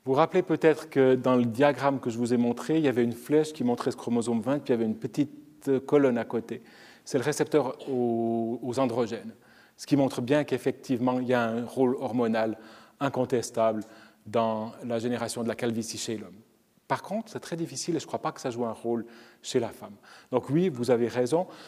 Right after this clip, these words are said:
euh, ça a aussi un impact. Ça, c'est qu'il y a, et là je fais, j'utilise un tout petit peu comme tremplin votre remarque, pour vous dire comment est-ce qu'on peut utiliser la génétique aussi pour repositionner des médicaments.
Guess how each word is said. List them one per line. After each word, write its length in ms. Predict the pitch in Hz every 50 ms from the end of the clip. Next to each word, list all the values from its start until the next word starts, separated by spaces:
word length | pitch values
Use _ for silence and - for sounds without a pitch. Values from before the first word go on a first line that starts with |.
| - - - _ _ - - - 135
euh, 520 | 131 127 120 117 117 117 113 117 127 131 -
ça 180 | - - - 156
a 60 | 151
aussi 320 | 143 131 123 - - 143 113
un 160 | 104 104 120
impact. 520 | 139 147 - - 240 214 - - - - _ _ - - - - _ _ _
Ça, 440 | - - - - 117 107 107 - - _ _ _ -
c'est 300 | 120 - - - 156 147
qu'il 340 | - - 139 135 135 147 - - - - - -
y 220 | 151 127 120 135
a, 260 | 143 147 151 156 - - - - _ _ _ _ _ _ _ _ _ _ _ _ _ _ _ _ _ _ _ _ _ -
et 80 | 120 117
là 100 | 123 123
je 140 | 113 120 117
fais, 340 | - - 120 117 120 120
j'utilise 500 | 110 104 120 113 - 156 156 151 151 127
un 60 | 127 120
tout 140 | - 131
petit 160 | - - 139 120
peu 140 | - 131
comme 140 | - 120 107
tremplin 480 | - - - 139 127 123 - 131 123 117
votre 300 | 107 110 104 - - 101
remarque, 540 | 87 98 101 104 120 139 156 - - - - - - - - - - - _
pour 120 | - - 120
vous 100 | 120 135
dire 140 | 139 120 -
comment 160 | - 151 139
est-ce 80 | -
qu'on 100 | - 117
peut 140 | 101 - 113
utiliser 360 | 123 120 - 175 175 151 143
la 120 | 131 123 107
génétique 500 | - 131 117 117 113 117 - 110 - -
aussi 320 | 104 - - - 165 165
pour 380 | - - 131 120 - - 107 -
repositionner 560 | 160 151 - 147 131 127 120 - 127 123 117
des 100 | 110 107
médicaments. 460 | 107 104 101 104 98 98 92 92 -